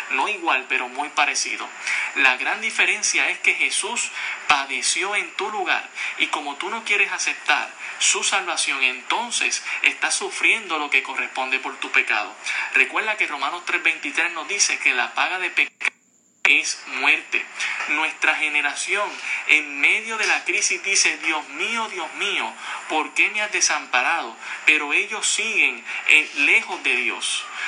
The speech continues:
Ah, esta generación ha sufrido la ira del abandono de Dios, sin tener necesidad de hacerlo. Para eso fue Jesús a la cruz del Calvario, para que tú y yo no tuviéramos que sufrir ese abandono. Esta generación ha sufrido esa, esa gran ira de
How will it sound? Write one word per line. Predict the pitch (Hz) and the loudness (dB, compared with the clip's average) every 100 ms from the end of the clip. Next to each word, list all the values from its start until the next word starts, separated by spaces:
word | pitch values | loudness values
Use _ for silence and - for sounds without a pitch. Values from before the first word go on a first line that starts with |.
| - | 0
Ah, | - 117 - | 0 0 2
esta | 175 - 208 | 0 2 0
generación | 220 202 175 156 185 190 | 0 0 0 -2 -2 -2
ha | 185 | -2
sufrido | 185 - 202 196 | -2 -2 0 0
la | 170 143 127 | 0 0 0
ira | 160 226 226 226 - - - | -2 -2 -2 -2 -8 -12 2
del | 151 | 4
abandono | 147 143 135 127 135 220 214 | 4 0 -4 -4 -4 -4 -2
de | 151 123 | 0 0
Dios, | 113 95 - - - - - | -2 -4 -4 -4 -6 -10 -2
sin | - - 160 | 2 4 2
tener | - 151 196 | 0 0 -2
necesidad | 240 220 196 - 170 180 | -2 -2 0 0 0 0
de | 202 | 0
hacerlo. | - 202 226 156 - - - - - | 0 0 -2 -6 -8 -10 -8 -8 0
Para | 160 156 147 139 | 2 2 0 2
eso | 202 233 208 | 0 0 -4
fue | - 196 226 | 0 2 2
Jesús | 185 151 - - - | 2 0 -2 -2 0
a | |
la | 165 143 | 0 -2
cruz | 180 190 | -4 -2
del | 196 | 0
Calvario, | - 165 151 208 160 - - - - | 0 2 0 0 -4 -6 -8 -8 2
para | 147 143 | 2 4
que | 143 | 0
tú | - 180 | 0 -2
y | 202 | 0
yo | 190 | 0
no | 208 | -4
tuviéramos | 208 185 190 196 | -2 2 2 0
que | - | -2
sufrir | 175 160 - 196 269 | -2 -4 0 0 2
ese | - | 2
abandono. | 160 139 123 120 113 98 - - - | 2 0 -4 -6 -6 -8 -4 -4 2
Esta | 208 - | 2 2
generación | 196 208 185 - 190 | 0 0 0 0 -2
ha | 190 | -2
sufrido | 190 175 - 190 240 | -4 -4 -2 0 0
esa, | 202 196 170 - - - | 0 0 0 -6 -6 2
esa | 165 - 170 | 4 4 2
gran | 147 156 185 | 0 0 -2
ira | 196 208 190 | -2 0 0
de | 160 139 | -2 -4